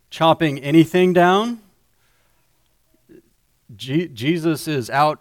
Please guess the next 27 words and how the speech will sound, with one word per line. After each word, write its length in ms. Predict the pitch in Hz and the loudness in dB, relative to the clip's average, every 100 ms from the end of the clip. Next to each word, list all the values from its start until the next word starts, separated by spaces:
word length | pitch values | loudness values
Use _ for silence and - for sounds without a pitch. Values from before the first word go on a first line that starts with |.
| _ | _
healing, 680 | 120 139 151 156 156 156 151 _ _ _ _ | -16 -8 -4 -2 -2 -4 -8 _ _ _ _
uh, 240 | 120 123 123 | -8 -6 -6
centurion 560 | 147 131 151 156 151 | -8 -10 -4 -4 -4
servants 600 | 123 139 143 170 175 165 | -6 -6 -6 -4 -6 -8
and, 320 | 127 113 113 | -12 -12 -12
and 180 | 120 117 | -14 -8
raising 380 | 123 156 131 139 | -4 -2 -4 -8
the 80 | 123 | -6
dead, 420 | 120 143 170 127 | -2 -2 -4 -6
but 320 | 135 123 - _ _ _ _ _ _ _ _ 127 | -4 -4 -6 _ _ _ _ _ _ _ _ -10
John 340 | 113 139 170 | -4 -2 -2
is 80 | 127 | -4
still 220 | - 139 | -8 -10
sitting 300 | - 147 127 | -8 -8 -8
in 140 | 120 | -10
prison, 480 | 107 143 123 127 156 - | -10 -10 -8 -10 -12 -12
and 240 | 127 117 | -10 -10
Herod 420 | 104 131 131 160 | -6 -2 0 -2
and 160 | 151 123 | -4 -8
Herodias 680 | 120 120 127 135 160 156 135 | -6 -4 -4 -4 -8 -8 -10
are 280 | 120 113 - _ _ _ _ _ | -8 -8 -12 _ _ _ _ _
still 300 | _ - 120 | _ -12 -8
in 100 | 120 | -8
power. 600 | 107 117 127 151 185 165 _ _ _ _ _ _ _ _ | -4 0 0 0 -2 -8 _ _ _ _ _ _ _ _
The 100 | 117 | -20
Pharisees 720 | 101 139 170 165 147 143 160 123 | -10 0 0 0 -2 -2 -2 0
are, 380 | 123 113 113 | -2 -2 -8